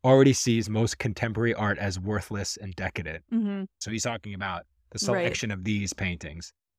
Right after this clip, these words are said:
Speaker 1: He also says, "I wouldn't be surprised to see the protesters included in the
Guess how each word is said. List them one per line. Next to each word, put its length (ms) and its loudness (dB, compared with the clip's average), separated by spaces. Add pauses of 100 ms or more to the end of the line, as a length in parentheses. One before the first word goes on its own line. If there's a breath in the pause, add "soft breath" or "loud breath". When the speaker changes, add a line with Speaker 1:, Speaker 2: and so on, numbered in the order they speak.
(240)
Speaker 1:
He 80 6
also 220 4
says, 200 2
"I 60 2
wouldn't 240 6
be 100 8
surprised 600 4
to 80 -2
see 440 2 (120)
the 100 -10
protesters 800 -8
included 560 6
in 140 0
the 120 2